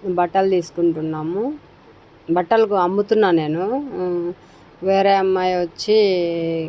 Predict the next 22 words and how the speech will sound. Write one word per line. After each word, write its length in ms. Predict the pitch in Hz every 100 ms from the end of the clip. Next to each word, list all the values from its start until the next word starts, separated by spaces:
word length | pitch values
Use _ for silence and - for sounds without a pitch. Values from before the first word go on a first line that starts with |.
| 143 170 170
మాకి 460 | 170 165 165 165 160
ఆ 180 | 160
క్వాలిటీ 480 | 165 175 175 170 170 -
కావాలి, 420 | 170 170 165 175
ఈ 20 |
క్వాలిటీ 360 | 170 175 175 170
కావాలని 580 | 180 175 170 175 165 185
మొత్తం 480 | 175 160 - 180 170
దించింది 480 | 165 165 160 160
ఫ్రెండ్స్. 420 | 151 156 160 185 - - - - - - - 190
దించిన 380 | 202 196 214
తర్వాత 520 | 202 190 180 170 170 190 185 165 156 - -
ఆ 80 | 170
అమ్మాయి 500 | 190 196 196 202 214
కొనలేదు, 560 | - 185 190 196 214
పెట్టలేదు 440 | 208 196 180 190 175
ఫ్రెండ్స్. 420 | 185 185 175 190
మార్నింగ్ 480 | 175 185 202 208 208
మార్నింగే 600 | 196 196 202 208 208 196 180 180 - - - -
జిడ్డు 340 | 165 185 180
బేరం 380 | 196 202 190 180
తగిలింది. 580 | 170 160 160 160 156